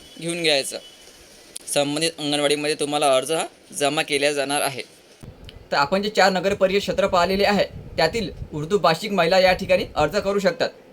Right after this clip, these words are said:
तीन सप्टेंबर याची अंतिम तारीख आहे आणि अर्ज तुम्हाला तुमच्या अंगणवाडीमध्ये मिळून जाईल. तेथील जे अंगणवाडी सेविका आहे,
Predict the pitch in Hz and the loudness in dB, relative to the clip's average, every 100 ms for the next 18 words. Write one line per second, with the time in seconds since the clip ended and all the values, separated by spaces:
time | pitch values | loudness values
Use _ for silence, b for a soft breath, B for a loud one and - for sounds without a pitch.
0 | - 190 190 165 180 175 175 196 165 160 | -8 -6 -4 -4 -4 -4 -4 -2 -4 -2
1 | 196 196 175 175 208 - - - 175 160 | -2 2 2 2 0 -2 -10 -8 -4 0
2 | 156 190 190 175 180 180 170 185 170 160 | 0 0 0 2 2 0 -2 -2 -2 -2
3 | 175 170 175 165 190 - - 185 190 160 | 0 2 0 -2 -4 -6 -6 -2 0 0
4 | 120 - - 156 175 190 165 165 175 185 | -4 -6 -10 -8 -2 0 0 0 0 0
5 | 185 175 180 180 | -2 -4 2 2